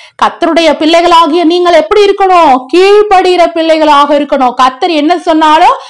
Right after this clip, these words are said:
அந்த வார்த்தைக்கு கீழ்ப்படியணும். கர்த்தர் உங்களுக்கு கொடுத்த பெற்றோருக்கு நீங்க என்ன பண்ணணும்?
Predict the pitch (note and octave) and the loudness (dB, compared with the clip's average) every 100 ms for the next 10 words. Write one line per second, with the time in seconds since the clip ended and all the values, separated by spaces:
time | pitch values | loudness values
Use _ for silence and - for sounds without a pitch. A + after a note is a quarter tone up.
0 | - - C#4 C4 C4+ F#4 G4 F#4+ F4+ - | -10 -4 0 0 2 0 0 -2 -2 0
1 | G4+ G#4+ F#4 F4 D4 C#4+ C4 - G4 F#4+ | 0 0 -2 0 -2 0 -2 0 0 2
2 | F4+ E4+ D#4+ E4 - F#4 F4+ D#4 D4+ G#4 | 0 -2 -2 -2 0 -2 0 -2 0 0
3 | G#4+ G#4 G#4+ F#4 E4 F4 G#4+ G4+ G4 A4 | 2 0 0 -2 -2 -2 0 0 2 0
4 | C5 | 0